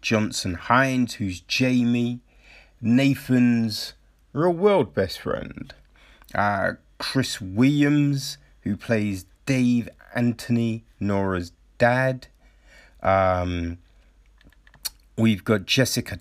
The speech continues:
Tuck, who's Viv, Nathan's mum. Um,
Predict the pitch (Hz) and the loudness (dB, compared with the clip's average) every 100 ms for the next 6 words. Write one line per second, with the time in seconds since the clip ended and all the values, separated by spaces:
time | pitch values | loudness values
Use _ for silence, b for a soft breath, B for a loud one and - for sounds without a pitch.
0 | - - 160 180 - - 104 92 85 107 | -6 -2 -2 -2 -6 -4 -2 -2 -4 0
1 | 139 139 - 98 101 101 92 95 - 95 | 0 0 -2 -2 -2 -4 -6 -6 -4 -2
2 | 98 113 120 120 123 _ b b b b | 2 4 4 0 -4 _ b b b b
3 | b b - 92 90 87 85 87 82 82 | b b -2 0 2 0 -2 -4 -4 -8